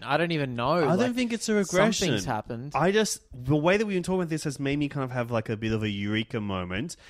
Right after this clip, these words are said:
Speaker 2: in how our tastes have developed together and how they've developed over the last five years, because I, and especially with this podcast in particular,
Speaker 1: Mm.
Speaker 2: and Mike Check as well to an extent,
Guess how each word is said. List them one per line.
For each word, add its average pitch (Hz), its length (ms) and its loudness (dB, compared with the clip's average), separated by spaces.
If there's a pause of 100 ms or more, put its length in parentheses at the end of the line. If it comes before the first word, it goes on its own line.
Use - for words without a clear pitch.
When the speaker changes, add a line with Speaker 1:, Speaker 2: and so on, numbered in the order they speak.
(260)
Speaker 2:
in 120 400 0 (100)
how 127 480 2
our 117 220 4
tastes 117 340 -4
have 107 160 -10
developed 104 420 -4
together 107 680 0 (380)
and 113 420 2
how 117 220 2
they've 117 160 0
developed 110 220 -2
over 107 120 0
the 104 60 -2
last 104 240 0
five 104 240 -2
years, 120 220 0
because 120 960 2 (340)
I, 127 220 2 (220)
and 131 80 0
especially 180 420 0
with 123 200 2
this 120 180 4
podcast 107 440 -2
in 104 80 -8
particular, 101 680 -4
Speaker 1:
Mm. 139 160 -4
Speaker 2:
and 117 160 6
Mike 110 260 0
Check - 240 -4
as 95 100 -6
well 101 200 0
to - 100 -8
an 101 60 -2
extent, 101 400 -4